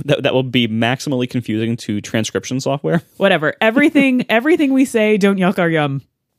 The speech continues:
Speaker 1: Exactly.
Speaker 2: Or do it and make it funny. If you're gonna do it, make
Speaker 1: Yeah,
Speaker 2: it really
Speaker 1: yeah,
Speaker 2: funny.
Speaker 1: that's, that's the rule. You, you can make fun of us only if it's funny. <laughs> All right. We are brought to you this month by DoorDash.
Speaker 2: Oh, we're sponsored.
Speaker 1: Yeah.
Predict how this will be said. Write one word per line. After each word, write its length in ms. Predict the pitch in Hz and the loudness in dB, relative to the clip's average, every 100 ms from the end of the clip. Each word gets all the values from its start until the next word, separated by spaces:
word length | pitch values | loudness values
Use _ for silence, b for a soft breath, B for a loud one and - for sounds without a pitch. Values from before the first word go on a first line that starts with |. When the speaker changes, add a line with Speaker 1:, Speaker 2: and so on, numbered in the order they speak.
| - - | -12 -4
Speaker 1:
Exactly. 540 | 127 117 92 - 113 _ | 0 0 0 -4 -12 _
Speaker 2:
Or 220 | 220 233 | 4 4
do 200 | 202 202 | 4 2
it 140 | 160 - | 2 0
and 440 | 160 160 151 151 | 0 0 -2 -4
make 180 | 156 147 | -2 -2
it 60 | 131 | -2
funny. 340 | 156 139 139 - | -4 -6 -8 -10
If 120 | 165 | -6
you're 80 | 160 | -4
gonna 160 | 151 | -2
do 200 | 135 131 | -2 -2
it, 100 | 123 | -6
make 100 | 135 | -2
Speaker 1:
Yeah, 100 | 156 | 0
Speaker 2:
it 40 | 98 | 0
really 160 | - | 0
Speaker 1:
yeah, 140 | 151 147 | 0 2
Speaker 2:
funny. 80 | 120 | 0
Speaker 1:
that's, 200 | 120 - | -2 0
that's 200 | 151 - | -2 0
the 100 | 139 | 0
rule. 240 | 95 82 | 0 0
You, 160 | 120 131 | -2 -2
you 100 | 135 | -2
can 100 | 131 | 2
make 160 | 143 - | 0 0
fun 160 | 139 | 0
of 80 | 113 | 0
us 140 | 113 - | 0 0
only 220 | 127 123 | 0 2
if 100 | 110 | 0
it's 100 | 107 | -2
funny. 280 | - - - - | -6 -10 -12 -16
<laughs> 1120 | - 285 - - - 302 _ _ _ 165 147 | -2 -2 -2 -10 -8 -14 _ _ _ -14 -2
All 140 | 139 | 0
right. 260 | 110 95 - - | 0 -4 -12 -2
We 100 | 139 | 2
are 80 | 139 | 2
brought 360 | 127 127 131 127 | 2 2 2 0
to 120 | 131 | 0
you 320 | 123 120 120 | 2 4 2
this 300 | 113 110 117 127 | 0 -2 -2 0
month 360 | 113 120 107 | 0 -2 -4
by 440 | 110 113 120 123 113 110 | -2 0 2 0 -2 -6
DoorDash. 800 | 107 131 147 151 117 98 82 - | 0 4 6 4 4 0 0 0
Speaker 2:
Oh, 160 | 294 427 | 2 4
we're 100 | 277 | 2
sponsored. 640 | 254 - 415 466 156 160 - _ - | 0 0 0 0 -4 -8 -14 _ -6
Speaker 1:
Yeah. 240 | 127 185 | 0 0